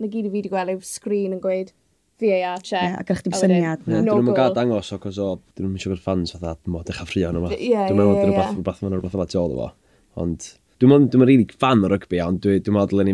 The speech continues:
Speaker 3: mynd i'r ffordd weithiau, ma' fatha, gen nhw fatha, os ti'n mynd i watsio Gymru, gen ti opsiwn i brynu fatha headphone neu rwbath i wrando ar y ref yn siarad, oes?
Speaker 1: Ie.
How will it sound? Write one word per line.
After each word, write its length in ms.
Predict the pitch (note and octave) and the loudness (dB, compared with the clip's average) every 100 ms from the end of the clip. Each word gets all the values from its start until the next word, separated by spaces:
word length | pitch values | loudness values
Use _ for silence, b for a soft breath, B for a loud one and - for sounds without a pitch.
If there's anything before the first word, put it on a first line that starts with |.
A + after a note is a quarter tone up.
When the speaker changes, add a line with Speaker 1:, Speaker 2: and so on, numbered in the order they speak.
| G2+ | 0
Speaker 3:
mynd 220 | F2+ - _ F2+ | -2 -6 _ -10
i'r 80 | F#2 | 0
ffordd 240 | G2+ F2+ | 0 0
weithiau, 320 | F#2 - E2 D2 | -4 -2 -4 -4
ma' 120 | D2 | -8
fatha, 240 | F2+ D#2 F#2+ | -8 -8 -4
gen 160 | F#2+ F#2+ | -2 0
nhw 140 | F#2 F2+ | -2 -2
fatha, 160 | G2+ - _ A2+ | -6 -10 _ -16
os 100 | - | -8
ti'n 120 | A2 | -4
mynd 80 | G#2+ | -4
i 0 | |
watsio 140 | G#2+ G2 | -4 -2
Gymru, 300 | A2 G2+ D#2 b b b | 0 0 -2 b b b
gen 160 | A2 G#2+ | -12 -4
ti 100 | F#2+ F2 _ - G2+ | -4 -4 _ -14 -12
opsiwn 240 | - F#2+ | -8 -6
i 40 | G2 | -4
brynu 160 | F#2+ D#2+ | -4 -6
fatha 220 | F2 D2 _ _ _ _ E3 - | -8 -10 _ _ _ _ -20 -18
headphone 320 | G2 - F2+ | -18 -14 -10
neu 80 | F2 | -10
rwbath 200 | E2 D#2 F2+ | -8 -8 -8
i 20 | |
wrando 200 | F2 E2 | -10 -8
ar 80 | F2 | -8
y 40 | |
ref 120 | F2 | -8
yn 80 | F#2 | -10
siarad, 260 | G2+ F2 E2 | -8 -8 -6
oes? 200 | E2+ - _ b b - | -8 -10 _ b b -8
Speaker 1:
Ie. 220 | G#3 G3+ | -8 -8